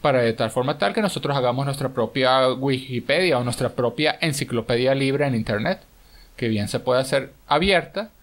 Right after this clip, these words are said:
o bien se puede hacer cerrada, de tal forma que solamente puedan escribir en ella determinadas personas. Este, a mí un camarada del Centro Nacional de Historia, me, me reservo el nombre porque nunca me, me ha autorizado a hablar de eso, pero él me dijo que ellos tenían un proyecto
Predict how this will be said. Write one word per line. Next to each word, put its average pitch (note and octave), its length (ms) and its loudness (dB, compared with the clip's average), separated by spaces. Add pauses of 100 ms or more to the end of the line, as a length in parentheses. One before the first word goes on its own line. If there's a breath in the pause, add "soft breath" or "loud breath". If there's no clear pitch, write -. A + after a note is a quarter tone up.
(180)
o B2+ 80 0
bien A#2 180 0
se C3 100 -4
puede C3 200 2
hacer C3 180 -2
cerrada, E3 460 0
de G3 80 2
tal A#2+ 180 0
forma B2+ 280 -2
que C3+ 100 -4
solamente B2+ 400 -2
puedan B2+ 260 0
escribir C3 320 0
en C#3 140 2
ella E3 240 0
determinadas A2 560 -2
personas. D3 540 -4 (440 loud breath)
Este, A2+ 360 -2
a G#2+ 80 0
mí A2 100 2
un A2+ 100 0
camarada C3+ 640 4
del C3 320 4
Centro A#2+ 300 -2
Nacional C3+ 360 0
de C#3+ 100 0
Historia, D#3+ 520 2
me, G#2 340 -2
me G2+ 140 -4
reservo G#2+ 400 -2
el C3 160 0
nombre D#3+ 300 0
porque A2+ 240 -6
nunca G#2+ 240 -2
me, A#2+ 340 0
me G#2+ 160 -2
ha G#2+ 60 -2
autorizado A2+ 480 -2
a A#2+ 60 4
hablar C3+ 200 2
de D#3 160 2
eso, E3 240 -6 (400 loud breath)
pero B2 140 2
él A#2 60 2
me C3 160 2
dijo F3 280 2
que B2+ 140 0
ellos B2 180 -2
tenían B2 240 -2
un C3 140 -2
proyecto C#3+ 560 -2